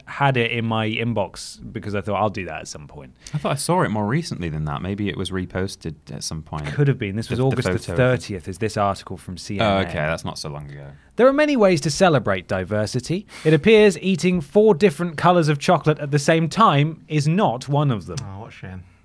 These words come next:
Speaker 1: That's the lesser, that's, sorry, that's the lesson candy maker Cadbury learned on social media on, this is written really weirdly. On social media Friday, after its effort to mark India's Independence Day with a multicoloured slab of chocolate known as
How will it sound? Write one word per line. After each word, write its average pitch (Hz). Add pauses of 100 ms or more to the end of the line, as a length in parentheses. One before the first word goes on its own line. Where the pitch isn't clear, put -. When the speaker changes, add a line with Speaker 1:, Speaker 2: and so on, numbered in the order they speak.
(120)
Speaker 1:
That's -
the 151
lesser, 180
that's, 147
sorry, 151
that's 170
the 160
lesson 151
candy 208
maker 120
Cadbury 135
learned 127
on 113
social 139
media 127 (560)
on, 156 (220)
this 202
is 156
written 117
really 104
weirdly. 92 (260)
On 147
social 151
media 160
Friday, 92 (180)
after 151
its 151
effort 180
to -
mark 147
India's 160
Independence 156
Day 117
with 110
a 101
multicoloured 139
slab 143
of 139
chocolate -
known 127
as 120